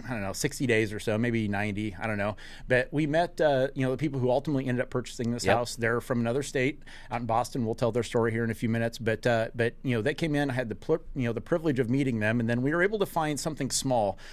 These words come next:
Speaker 1: But from the time I met them to the time that we got started, this whole little thing called covid happened. And it changed everything, right?
Speaker 2: Right.
Speaker 1: Like, we were gonna go in and do, you know, n-, you know, do an even bigger project, and things didn't, did,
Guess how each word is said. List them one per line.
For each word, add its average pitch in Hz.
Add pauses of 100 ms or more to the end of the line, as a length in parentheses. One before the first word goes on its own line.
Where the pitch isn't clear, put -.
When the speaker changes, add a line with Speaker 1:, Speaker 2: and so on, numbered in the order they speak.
(120)
Speaker 1:
But -
from 170
the 151
time 262
I 208
met 143
them 98 (320)
to 160
the 139
time 170
that 156
we 143
got 131
started, 143 (320)
this 120
whole 160
little 156
thing 135
called 98
covid 101
happened. - (300)
And 131
it 120
changed 123
everything, 92
right? 92
Speaker 2:
Right. 87
Speaker 1:
Like, -
we 175
were 175
gonna 143
go 131
in 131
and 117
do, 127
you 117
know, 110
n-, 117
you 110
know, 95
do 117
an 107
even 85
bigger 160
project, 139 (300)
and 110
things 123
didn't, 113
did, 131